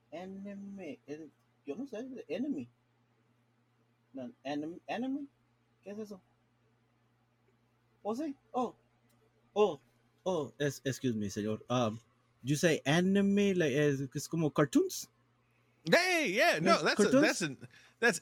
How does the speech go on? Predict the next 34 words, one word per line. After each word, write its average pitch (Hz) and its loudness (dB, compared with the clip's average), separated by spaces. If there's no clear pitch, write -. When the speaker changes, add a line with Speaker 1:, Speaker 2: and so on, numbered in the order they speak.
Speaker 2:
absolutely 151 2
a 120 4
possibility. 117 0
Like, 107 -2
uh, 113 4
it, 156 -4
it 143 -6
does 175 -2
a 170 -2
lot 156 2
of, 139 0
like, 135 0
really 143 0
cool 139 0
things. 160 0
There's, 117 2
uh, 110 4
big-breasted 117 -2
ladies, 147 4
and 107 0
there's 92 -4
robots 127 2
and 117 -2
things 120 -4
like 107 -4
that. 110 -2
You 104 -6
Speaker 1:
Oh, 101 0
Speaker 2:
know, 95 -2
Speaker 1:
all 151 10
robots? 185 8
Oh, 190 0
Speaker 2:
Yeah. - -4
Speaker 1:
oh, 240 -2